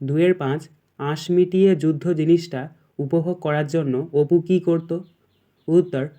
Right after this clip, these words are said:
আঁশ মিটিয়ে যুদ্ধ জিনিসটা উপভোগ করার জন্য অপু একটা কঞ্চি বা বাখারি নিয়ে যুদ্ধ যুদ্ধ খেলত। দুইয়ের ছয়,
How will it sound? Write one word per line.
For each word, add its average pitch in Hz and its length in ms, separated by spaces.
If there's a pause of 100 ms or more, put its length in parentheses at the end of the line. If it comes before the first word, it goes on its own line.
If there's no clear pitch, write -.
(140)
আঁশ 147 280
মিটিয়ে 180 400
যুদ্ধ 156 360
জিনিসটা 165 480 (400)
উপভোগ 165 380
করার 147 300
জন্য 143 260 (380)
অপু 151 300
একটা 170 300 (300)
কঞ্চি 165 440 (260)
বা 139 120
বাখারি 135 480
নিয়ে 143 220 (400)
যুদ্ধ 147 380
যুদ্ধ 160 340
খেলত। 135 340 (1500)
দুইয়ের 175 400
ছয়, 139 280